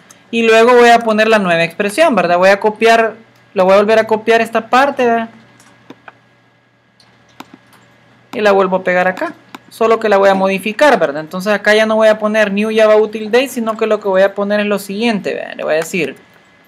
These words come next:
S D F punto format y le voy a decir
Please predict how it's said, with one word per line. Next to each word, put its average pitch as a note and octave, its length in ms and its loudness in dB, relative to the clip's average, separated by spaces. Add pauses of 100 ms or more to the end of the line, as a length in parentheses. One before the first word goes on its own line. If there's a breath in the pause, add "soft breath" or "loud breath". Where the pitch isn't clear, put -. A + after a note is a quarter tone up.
S F#3 460 -4
D D#3+ 360 -2
F B3+ 260 -4
punto F#3 560 -6
format B3 580 0 (1120)
y F#3 120 -10
le D#3+ 100 -2
voy D3 160 0
a D#3+ 100 2
decir G#3 540 -4